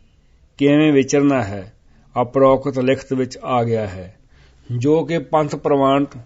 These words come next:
ਸਿੱਖ ਰਹਿਤ ਮਰਿਆਦਾ ਵਿੱਚ ਲਿਖਿਆ ਹੋਇਆ ਹੈ। ਜਮਾਤੀ ਬੰਦਗੀ ਦਾ ਹਵਾਲਾ ਵੀ ਸਿੱਖ ਰਹਿਤ ਮਰਿਆਦਾ ਵਿੱਚ ਆਉਂਦਾ ਹੈ। ਇਸ ਨੂੰ ਸੰਗਤੀ ਬੰਦਗੀ ਦਾ ਵੀ ਨਾਂ ਦਿੱਤਾ ਜਾ ਸਕਦਾ ਹੈ।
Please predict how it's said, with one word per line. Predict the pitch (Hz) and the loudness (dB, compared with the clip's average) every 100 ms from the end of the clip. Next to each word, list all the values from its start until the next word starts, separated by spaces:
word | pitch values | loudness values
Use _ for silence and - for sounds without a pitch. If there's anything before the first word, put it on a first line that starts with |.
| _ _ _ _ | _ _ _ _
ਸਿੱਖ | - - 151 151 | -10 4 4 6
ਰਹਿਤ | 147 156 | 4 4
ਮਰਿਆਦਾ | 160 151 139 127 135 143 | 2 2 4 4 4 4
ਵਿੱਚ | 139 139 | 2 2
ਲਿਖਿਆ | 131 113 135 135 | 0 2 2 2
ਹੋਇਆ | 120 120 117 | 2 2 2
ਹੈ। | 101 98 90 _ _ _ - - _ - | -2 -8 -14 _ _ _ -20 -20 _ -10
ਜਮਾਤੀ | 117 139 143 143 139 165 | -2 2 4 4 2 -2
ਬੰਦਗੀ | 143 147 143 151 151 | 2 2 2 2 2
ਦਾ | 151 | 2
ਹਵਾਲਾ | 135 143 127 120 143 | 2 2 4 4 4
ਵੀ | 135 113 98 - _ _ _ | 4 0 -8 -14 _ _ _
ਸਿੱਖ | - - 147 143 147 | -12 -2 0 0 2
ਰਹਿਤ | 151 156 | 2 2
ਮਰਿਆਦਾ | 156 151 139 131 135 143 | 2 2 4 4 4 4
ਵਿੱਚ | 139 135 | 4 -2
ਆਉਂਦਾ | - 131 123 113 | -6 -4 -2 -2
ਹੈ। | 98 95 87 - _ _ _ _ _ 135 | -4 -10 -14 -20 _ _ _ _ _ 0
ਇਸ | 147 151 | 2 2
ਨੂੰ | 139 110 98 _ - - - | 0 0 -6 _ -20 -20 -16
ਸੰਗਤੀ | - - - 147 147 151 165 165 | -6 -2 2 4 4 4 2 2
ਬੰਦਗੀ | 139 139 139 143 147 | 4 4 6 6 6
ਦਾ | 139 135 | 6 6
ਵੀ | 147 | 6
ਨਾਂ | 143 135 135 | 6 4 4
ਦਿੱਤਾ | 135 - 135 131 | 2 4 4 4
ਜਾ | 123 | 2
ਸਕਦਾ | 113 117 113 117 113 | 0 -4 -4 -2 -2
ਹੈ। | 98 92 | -4 -10